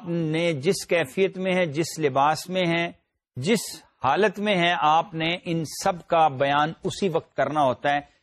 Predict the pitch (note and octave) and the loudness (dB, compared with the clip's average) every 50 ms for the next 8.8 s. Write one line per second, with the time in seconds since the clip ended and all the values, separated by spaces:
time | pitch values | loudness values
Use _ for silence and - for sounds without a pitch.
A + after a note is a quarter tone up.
0 | _ _ D#3+ D#3+ D3 E3+ E3 D#3 C#3 D#3 D#3 - - - E3+ D#3+ C#3+ C#3+ C#3+ C#3+ | _ _ -2 0 0 0 -2 0 0 0 0 0 -2 -4 -2 0 2 2 2 2
1 | - _ _ _ _ _ _ _ _ _ _ _ _ _ _ - B2 B2+ D#3+ E3 | 0 _ _ _ _ _ _ _ _ _ _ _ _ _ _ -10 -2 0 2 2
2 | F#3+ G3 F#3+ E3+ D#3+ D#3 C#3+ C#3 B2+ C3 B2+ - - - C3+ B2+ - _ _ _ | 2 2 2 2 2 2 2 0 0 -2 -6 -6 -6 -6 -8 -8 -8 _ _ _
3 | _ _ - D#3+ D#3 B2 G#2 G2 B2 E3 F#3 F3+ F3 - - - C#3 C#3 D3 D3 | _ _ -2 0 0 0 -2 0 0 2 2 0 -2 -6 -2 0 2 4 4 2
4 | - - _ _ _ - B2+ A2+ A#2 B2 C#3 F3 G#3+ B3 A#3+ G3 F#3 G3+ F#3 - | 0 -2 _ _ _ -6 -2 0 2 2 2 4 4 2 2 2 2 0 2 2
5 | E3 D#3+ C#3+ - D#3 C#3+ C3 A#2+ B2 A2 A2 A2+ G#2+ A2 G#2+ G#2 G2 F#2+ G2 G#2 | 2 0 2 0 -2 -4 -2 -2 -2 -2 -2 -2 -2 -2 -4 -4 -6 -8 -10 -12
6 | - _ _ _ _ _ _ _ _ _ _ - F#3+ G3+ G#3 G#3 G3+ - _ - | -16 _ _ _ _ _ _ _ _ _ _ 2 4 6 6 4 2 0 _ 0
7 | G3+ - - - - G3 G3+ G3+ - - F3 D3+ D3+ C#3 - A3+ B3 - - - | 0 0 -2 0 0 2 2 2 0 0 0 0 0 0 2 0 0 0 0 -2
8 | - G3+ - E3+ D3+ - - B2+ A2+ A2 G#2+ F#2+ F2 F2 F2 | -2 -2 0 -2 -4 -4 0 2 2 2 2 0 -4 -8 -12